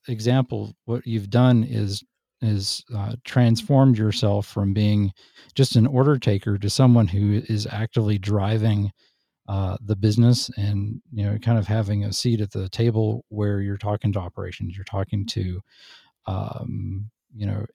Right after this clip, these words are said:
engineers, product designers, product managers, that, you know, the whole thing. And, and that's really where, where that, you know, interdepartmental, non-siloed approach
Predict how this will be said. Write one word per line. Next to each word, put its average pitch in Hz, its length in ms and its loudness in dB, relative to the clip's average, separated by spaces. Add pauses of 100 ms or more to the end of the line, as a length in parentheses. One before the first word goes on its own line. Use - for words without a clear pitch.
engineers, 110 580 4
product 110 360 2
designers, 101 560 0
product 107 380 0
managers, 101 600 -2
that, 98 220 -4 (320)
you 110 100 -4
know, 98 60 -4
the 92 120 -10
whole 113 300 -2
thing. 123 420 2 (460)
And, 104 380 2
and 101 140 0
that's 123 260 4
really 113 200 6
where, 101 560 0 (840)
where 107 240 2
that, 101 320 -2
you 107 120 -2
know, 101 180 -4 (120)
interdepartmental, 110 1040 2
non-siloed 107 920 2
approach 104 560 0